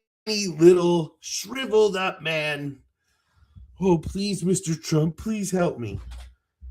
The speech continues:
Like fucking Tiny Tim for a party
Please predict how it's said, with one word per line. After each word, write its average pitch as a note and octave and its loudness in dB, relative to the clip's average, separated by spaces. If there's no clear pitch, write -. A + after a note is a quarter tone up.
Like F#3 -4
fucking F#3+ 2
Tiny G3 2
Tim E3 2
for F#3 6
a D#3+ 8
party G3 2